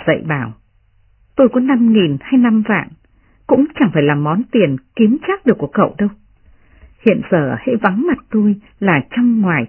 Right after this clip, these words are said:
trên dưới, họ đều nói xấu rất nhiều, chỉ còn là thiếu cậu nữa thôi đấy." Thế mới biết ma trong nhà chưa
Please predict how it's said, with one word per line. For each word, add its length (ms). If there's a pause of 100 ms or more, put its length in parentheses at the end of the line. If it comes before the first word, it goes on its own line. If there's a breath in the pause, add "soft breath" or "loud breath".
trên 180 (100)
dưới, 240 (360 soft breath)
họ 140
đều 180
nói 160 (140)
xấu 120 (120)
rất 180
nhiều, 360 (720 soft breath)
chỉ 120
còn 220
là 160
thiếu 160 (100)
cậu 180
nữa 200
thôi 260
đấy." 140 (1000)
Thế 200
mới 180
biết 220 (260 loud breath)
ma 160 (200)
trong 220
nhà 220 (140)
chưa 100